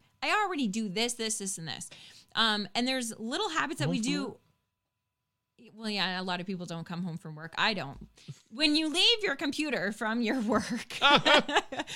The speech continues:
Speaker 1: you do this, this, and this. Um, there's habits around everything. When you get into your car, your whole system of how you drive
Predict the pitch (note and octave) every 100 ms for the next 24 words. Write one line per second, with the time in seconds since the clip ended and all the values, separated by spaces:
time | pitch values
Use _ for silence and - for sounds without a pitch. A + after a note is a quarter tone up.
0 | - - _ A#3+ C#4+ D#4+ D4+ D4 B3 A3+
1 | G#3 F#3+ - - - _ _ _ B3 B3+
2 | A#3+ G#3+ _ G#3+ C#4+ C4+ D4+ F4 F4+ D4+
3 | C#4 B3+ - G3 B3 C#4+ D4 A#3+ A3+ F3+
4 | D#3 G3 B3+ A#3+ A#3+ C#4+ - D#4 D#4+ C#4
5 | D#4 F4 F3 D#3 - _ _ A3 D#4 F4+
6 | - D#4+ F4+ F#4 - B3 C4 - D#4+ C4
7 | A3+ A3+ A3+ A3+ F#3+ D#3 G3 C#4+